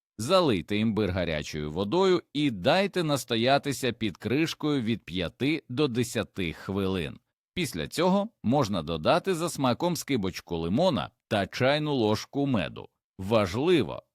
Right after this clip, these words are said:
мед додавайте лише в уже трохи охолоджений напій, щоб не зруйнувати його корисні ферменти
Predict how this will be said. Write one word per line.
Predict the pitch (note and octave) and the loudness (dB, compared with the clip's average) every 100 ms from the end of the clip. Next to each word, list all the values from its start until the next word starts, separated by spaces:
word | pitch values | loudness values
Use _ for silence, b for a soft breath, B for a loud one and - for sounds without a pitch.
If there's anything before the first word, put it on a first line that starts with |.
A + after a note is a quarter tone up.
| _ | _
мед | G#2+ E3 G3+ D3 | 2 2 0 -2
додавайте | C#3+ A2 G#2 C#3+ F3+ - | 0 2 4 2 0 0
лише | G2+ G#2+ - A#2+ | 0 0 0 0
в | G#2+ | 0
уже | A#2 G2+ A2 | 0 2 0
трохи | - B2 F#3+ - | 0 2 2 2
охолоджений | F#3 F#3 G3+ F#3 A2 F#2 A2 B2 C3 | 2 2 2 2 2 2 0 0 0
напій, | C#3 G#2 - A#1+ G#1+ _ _ _ | 0 0 -2 -8 -10 _ _ _
щоб | - - F3 D#3+ | -10 -2 0 0
не | E3+ | -2
зруйнувати | D#3+ F3+ F3+ F#3 D3 D#2+ - E2 | 0 0 2 2 4 2 0 -2
його | F2 G2+ C#3+ | 0 2 0
корисні | - E3+ F3 D#3+ E3 | 0 0 0 0 -4
ферменти | D#3 C3 G#2+ G2+ D3 D3 - G#1+ | -2 0 2 2 0 -2 -6 -10